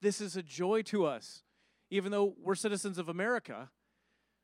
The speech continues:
because we know that if he keeps his promises to them, then he's the promise-keeping kind of God, and he'll keep his promises to us. If he broke his promises to them, then what hope is there for us? But if God has promised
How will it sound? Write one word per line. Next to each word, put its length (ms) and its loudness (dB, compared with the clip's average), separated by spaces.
because 220 -6
we 140 -2
know 240 2
that 140 2
if 100 -2
he 100 -6
keeps 300 -6
his 100 -10
promises 600 -4
to 120 -4
them, 320 -2
then 140 -6
he's 180 -8
the 140 -8
promise-keeping 920 -4
kind 320 -6
of 160 -12
God, 320 -2
and 140 -10
he'll 120 -4
keep 240 -12
his 140 -8
promises 540 -6
to 120 -4
us. 520 -6
If 100 2
he 80 0
broke 320 4
his 120 -6
promises 500 -4
to 120 -8
them, 200 -6
then 100 -2
what 140 0
hope 220 2
is 100 -4
there 160 -4
for 200 -2
us? 500 -4
But 120 -4
if 100 -8
God 220 -2
has 100 -8
promised 640 -6